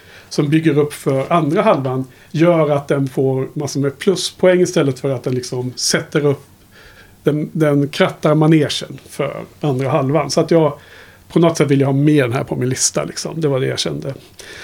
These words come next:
Och jag, jag skrev lite kort så här då, då, på min, i min b-, bloggrecension angående världsbygget då, då, speciellt. Jag kände mig helt indragen i filmen på ett sätt som jag inte varit sedan Villeneuves Blade Runner tjugofyrtionio.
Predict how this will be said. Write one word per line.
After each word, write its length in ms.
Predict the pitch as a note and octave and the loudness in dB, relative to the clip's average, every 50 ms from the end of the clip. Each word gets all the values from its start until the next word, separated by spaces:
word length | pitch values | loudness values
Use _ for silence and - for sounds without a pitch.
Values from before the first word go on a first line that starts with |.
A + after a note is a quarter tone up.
| - - - - | -20 -10 -2 2
Och 120 | F3 D#3+ | 4 6
jag, 280 | F3 F3+ F3+ F3 F3+ F#3 | 6 6 4 4 4 2
jag 100 | F3 E3+ | 2 2
skrev 240 | - F#3 E3+ D#3+ | 2 2 2 4
lite 340 | D#3+ D#3 D#3 D#3 E3 D3+ D3+ | 4 2 2 4 2 2 2
kort 300 | D3 - E3+ D#3 D3 - | 2 0 -2 -2 -2 0
så 80 | - D#3+ | 0 2
här 160 | D3+ C#3+ C3+ | 2 2 2
då, 160 | C3+ C#3 C3+ | 2 2 2
då, 220 | C3+ C3 B2+ C3 C3 - - A#3 F3+ - | 2 0 0 -2 -4 -6 -8 -10 -8 -4
på 100 | - E3 | -2 0
min, 360 | C#3 C#3 C3+ C3 C3 C#3 D#3+ | 0 2 0 0 -2 -2 -2
i 160 | - - D3 C#3+ | 0 2 2 2
min 460 | C#3+ C#3 C3+ C3 C3+ C#3 C#3 C3+ C3+ | 2 2 0 0 -2 -2 -2 -4 -4
b-, 80 | D#3 - | -4 -4
bloggrecension 1500 | - G3+ G3+ G3+ D3 C#3+ D#3 C#3 C3+ C3+ C3 D3 C#3 C#3+ D3+ D3+ C#3+ C#3 C3+ C3 - - C#3+ C3 - D3 C3+ B2+ B2 C3 C3+ - - - | -4 -4 -4 -2 -2 0 0 0 0 0 0 0 0 0 0 -2 -2 -2 -2 -2 -2 0 -2 0 2 2 2 2 2 0 -4 -8 -8 -2
angående 400 | - D#3+ D3+ C#3 C#3 C#3 C#3 C#3 | 2 2 4 4 4 4 4 4
världsbygget 500 | C#3+ C3 - - - C3+ C3 C#3+ C#3+ C#3+ | 2 2 0 0 -2 -2 -2 -2 -2 -2
då, 140 | - - - | -2 -4 -4
då, 80 | - | -4
speciellt. 540 | - - - - - G2+ F2 D#2 C#2 - - - - - - - - - | -6 -8 -8 -6 -4 -4 -4 -4 -6 -10 -16 -20 -20 -20 -20 -18 -8 -4
Jag 100 | G3 - | -2 0
kände 200 | - G3+ F#3 F3+ | 2 2 4 4
mig 160 | F3+ F3 D3 | 4 4 4
helt 260 | E3 D#3+ D#3 D#3 - | 4 4 2 2 2
indragen 500 | F3+ E3 D#3 C#3 C#3 C#3+ C#3 C3+ C#3+ C#3 | 2 2 2 2 2 0 0 0 0 0
i 40 | C#3 | 0
filmen 380 | C#3 - D3 C3 B2+ C3 C3 C3 | 0 0 0 0 0 0 -2 0
på 140 | - D#3 | -2 -2
ett 80 | C3+ - | -2 -2
sätt 220 | - - C3+ C3 | -4 -4 -4 -4
som 180 | - - D3 C3+ | -4 -4 -4 -2
jag 140 | C#3+ C#3+ C#3+ | -2 -2 -2
inte 220 | C3 A#2+ - C3+ | -4 -4 -6 -6
varit 480 | B2 C3 D#3 D#3 C#3+ C3+ B2+ B2+ C3 - | -2 0 0 2 2 2 0 -2 -4 -6
sedan 460 | - - C#3+ C3+ B2+ C#3 C#3 C3+ - - - | -6 -4 -4 -4 -2 -2 -4 -4 -6 -8 -4
Villeneuves 640 | D3+ D3+ D#3+ D#3+ E3+ F3 F3 F3 F3 E3+ - - | 0 2 2 4 4 4 4 4 2 0 -4 -8
Blade 340 | E3+ D#3 E3 F#3 G3 G3+ G#3 | -4 0 2 4 4 4 4
Runner 340 | F#3+ G#3+ G#3+ G#3+ G#3 G#3+ G3+ | 2 2 2 2 2 0 0
tjugofyrtionio. 720 | - B3 A3+ G#3+ - A#3+ A3 - A#3+ A#3+ A#3+ A#3+ C4 | -2 -2 0 0 2 2 0 0 0 -2 2 2 2